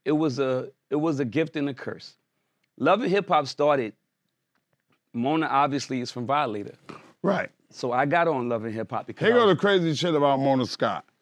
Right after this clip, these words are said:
Speaker 2: Mona Scott, I'm cool with her husband. We cool as a motherfucker. We,
Speaker 1: Okay,
Speaker 2: he's a
Speaker 1: Sean.
Speaker 2: cigar smoker.
Speaker 1: Right, right, right.
Speaker 2: Right, so we smoked together at, uh, Fume in Montclair, New Jersey.
Speaker 1: Mm-hmm.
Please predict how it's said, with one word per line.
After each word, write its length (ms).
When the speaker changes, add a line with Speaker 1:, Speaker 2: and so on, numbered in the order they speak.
Speaker 2:
Mona 320
Scott, 320
I'm 180
cool 280
with 160
her 120
husband. 440
We 160
cool 340
as 80
a 40
motherfucker. 340
We, 100
Speaker 1:
Okay, 300
Speaker 2:
he's 120
a 60
Speaker 1:
Sean. 180
Speaker 2:
cigar 300
smoker. 420
Speaker 1:
Right, 200
right, 240
right. 260
Speaker 2:
Right, 280
so 100
we 160
smoked 420
together 560
at, 400
uh, 300
Fume 360
in 400
Montclair, 540
New 160
Jersey. 500
Speaker 1:
Mm-hmm. 220